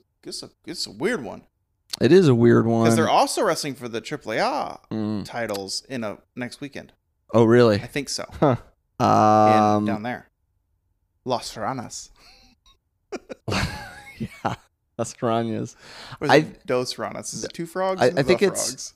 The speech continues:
Speaker 2: uh,
Speaker 1: <laughs> I think it's two, uh, the frogs.
Speaker 2: I believe it's the Crazy Frogs. I think it's
Speaker 1: Okay.
Speaker 2: Lo-, Lo-, Las Ranas Locos.
Speaker 1: Okay. <laughs>
Speaker 2: Loca. Locas.
Speaker 1: It's, it's great.
Speaker 2: Las
Speaker 1: It's,
Speaker 2: Ranas
Speaker 1: it's great,
Speaker 2: Locas.
Speaker 1: whatever
Speaker 2: That's
Speaker 1: it
Speaker 2: what
Speaker 1: is.
Speaker 2: it is.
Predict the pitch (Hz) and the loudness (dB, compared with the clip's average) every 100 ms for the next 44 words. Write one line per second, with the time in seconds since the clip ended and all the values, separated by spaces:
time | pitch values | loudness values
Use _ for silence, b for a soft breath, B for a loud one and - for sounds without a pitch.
0 | - 113 110 101 90 85 - _ _ - | -2 2 4 4 2 0 -4 _ _ -12
1 | - - 440 - 453 440 381 330 - 262 | -12 -4 -6 -2 -6 -6 -10 -10 -10 -10
2 | - 214 196 - 147 131 143 127 120 - | -8 -10 -10 -10 -10 -8 -6 -2 -2 -2
3 | - 139 - - 117 127 147 139 - - | -10 -10 -12 -10 -4 0 2 2 0 -8
4 | - - 113 - 110 95 85 62 50 - | -10 -8 -6 0 0 -2 -6 -4 -4 -6
5 | - 107 147 160 113 110 - 92 107 - | -8 -2 -2 -2 -2 -4 -6 -8 -8 -10
6 | 80 78 69 113 107 110 110 107 98 85 | -14 -16 -4 0 0 0 -2 0 -4 -2
7 | 101 92 78 73 160 165 - 113 131 - | -2 -2 -2 -2 -4 -6 -8 2 4 4
8 | 101 - 233 160 196 160 107 185 165 - | -2 -4 2 8 10 8 0 -2 -6 -10
9 | - 123 120 123 131 143 147 139 127 135 | -8 -4 0 0 4 4 4 4 6 6
10 | 135 120 131 127 123 120 110 95 82 | 6 4 2 4 2 2 0 2 0